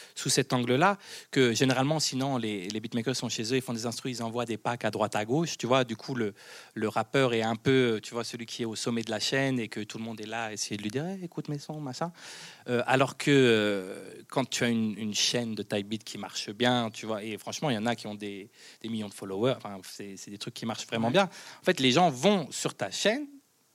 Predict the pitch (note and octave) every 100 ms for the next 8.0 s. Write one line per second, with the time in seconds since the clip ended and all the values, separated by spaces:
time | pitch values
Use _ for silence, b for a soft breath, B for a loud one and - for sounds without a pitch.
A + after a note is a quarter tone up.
0 | - E3+ G3+ E3 - C3+ - - C3 A#2+
1 | - G#3 C#3 A#2+ B2+ - F#3 A3 - -
2 | F3+ F#3 C#3 A#2 G#2 G#2 B B B -
3 | B2 B2 - C#3+ D3 D#3 F3 B2+ A2+ C#3
4 | F#3+ E3+ F3 B3 G3+ - B2+ A#2 G2+ G3+
5 | G#3 G#3 A#3 G#3 F#3+ F#3 F3 F3 F3 D#3+
6 | A3 B3 C#4 - _ _ _ _ - G3
7 | F3+ F3 D#3+ E3+ E3+ E3 A3+ A3+ G#3+ B3+